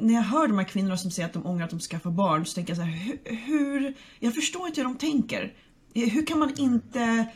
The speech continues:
Speaker 1: tycka att det här är sjukt häftigt och spännande?" Eh, men sen är det såklart att alla barn är olika och det, sen vet jag inte hur man känner om liksom sju år eller något sånt. Det vet man ju aldrig.
Speaker 2: Nej.
Speaker 1: Men,
Speaker 2: Mm.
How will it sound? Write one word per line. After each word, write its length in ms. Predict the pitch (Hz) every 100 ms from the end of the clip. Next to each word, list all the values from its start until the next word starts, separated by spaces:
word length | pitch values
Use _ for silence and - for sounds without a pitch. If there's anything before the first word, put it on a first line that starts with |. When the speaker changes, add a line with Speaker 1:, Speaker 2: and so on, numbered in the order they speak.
| -
Speaker 1:
tycka 220 | - 226 202
att 60 |
det 60 | 202
här 80 | 202
är 40 |
sjukt 560 | - - 269 240 190 -
häftigt 420 | 208 - 208 -
och 80 | 175
spännande?" 540 | - 185 190 269 - 196 - - - - -
Eh, 200 | - 170
men 200 | 180 208
sen 320 | 214 277 262 233
är 80 |
det 80 | 226
såklart 400 | 214 208 196 185
att 100 | -
alla 240 | 185 190 180
barn 220 | 175 175
är 40 |
olika 640 | 185 196 196 185 170 170 170
och 80 | 170
det, 300 | 170 170 175 - - - -
sen 320 | - - 202
vet 200 | 190 185
jag 100 | 180
inte 160 | 180 180
hur 80 | 180
man 200 | 170 170
känner 300 | - 170 160
om 100 | 160
liksom 240 | 160 175
sju 260 | - 220 180
år 360 | 180 208 147 92
eller 120 | 127
något 180 | 127 -
sånt. 440 | 123 - - -
Det 140 | - 190
vet 260 | 190 185
man 120 | 185 147
ju 60 |
aldrig. 340 | 139 131 - -
Speaker 2:
Nej. 100 | -
Speaker 1:
Men, 300 | 202 196 185 175
Speaker 2:
Mm. 480 | 170 139 120 117